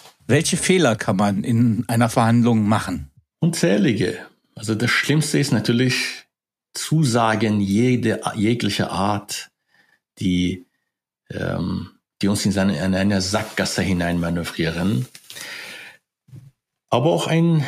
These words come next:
Speaker 2: ein Fehler, der doch öfter anzutreffen ist, als man meint, ist, ist der folgende. In der Verhandlungswelt gilt der Slogan, Leitsatz, Trennung von Sache und Person.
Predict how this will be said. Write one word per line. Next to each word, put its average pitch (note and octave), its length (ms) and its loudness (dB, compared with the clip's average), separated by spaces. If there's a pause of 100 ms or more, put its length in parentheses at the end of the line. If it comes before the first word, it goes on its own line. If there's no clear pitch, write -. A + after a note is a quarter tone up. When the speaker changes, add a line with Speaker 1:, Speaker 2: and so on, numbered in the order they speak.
(640)
Speaker 2:
ein A#2+ 140 -4
Fehler, D#3+ 460 2
der C3+ 220 -2
doch - 300 -4
öfter D3+ 840 0 (180)
anzutreffen A#2+ 560 0
ist, F#2 140 -2
als - 160 -6
man G2 180 2
meint, A2 380 2
ist, - 420 -4 (240)
ist - 180 -8
der A#2+ 80 -2
folgende. A2+ 540 0 (1120)
In D3+ 120 2
der D3+ 80 2
Verhandlungswelt G3 960 0 (260)
gilt G3 540 0
der A#2+ 80 2
Slogan, D3+ 840 2 (640)
Leitsatz, C3+ 840 -2 (680)
Trennung C#3+ 340 0
von A#2 160 2
Sache A2 480 0
und A2 220 -2
Person. F2 400 -4